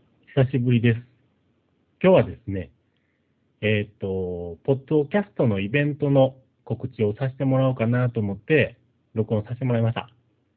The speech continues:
えー、来たる十一月十六日、十九時から、心斎橋アップルストア二階シアターでですね、えー、関西ポッドキャス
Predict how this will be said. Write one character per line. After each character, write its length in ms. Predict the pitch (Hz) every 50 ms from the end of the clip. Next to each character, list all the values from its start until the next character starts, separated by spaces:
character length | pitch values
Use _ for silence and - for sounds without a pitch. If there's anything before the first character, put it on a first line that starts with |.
| _ _ _ _ _ _ _ _ _ _ _ _ -
え 260 | 107 101 95 95 - -
ー、 20 |
来 60 | _
た 120 | - 196 202
る 140 | 156 117
十 180 | 101 110 131 147
一 180 | 147 - - 147
月 240 | 156 151 151 139 107
十 260 | 95 113 120 127 127
六 160 | 131 127 123 131 131
日、 600 | 127 123 123 - - 139 143 139 117 87 - - _ _ _ _ _ _ _ _ _ _ _ _ -
十 260 | 113 117 156 185 190
九 200 | 185 - 196 190
時 120 | 160 143 131
か 120 | - 98
ら、 160 | 85 - - _ _ _ _ _ _ _ _ _ _ _ _ _ _ _ _ _ _ _ _ _ _ -
心 180 | 185 185 185
斎 180 | - 196 185 156
橋 80 | 127
ア 220 | 107 - - 104 110
ッ 40 | 113
プ 180 | - - 139
ル 100 | 127 127
ス 80 | 127 -
ト 180 | 147 135 117
ア 80 | 104 92
二 180 | 85 87 87 -
階 300 | - 104 98 98 92 -
シ 100 | - 170
ア 120 | 170 147 123
タ 160 | - 98 90
ー 40 | 85
で 100 | 82 80
で 140 | 78 78 -
す 60 | - 117
ね、 280 | 110 101 85 82 - _ _ _
え 180 | - 98 98 98
ー、 40 | -
関 240 | - 175 180 165 139 -
西 200 | 123 98 95 95
ポ 160 | - 107 104
ッ 100 | 98 -
ド 100 | 117 113
キ 120 | 113 - 135
ャ 100 | 139 139
ス 60 | 139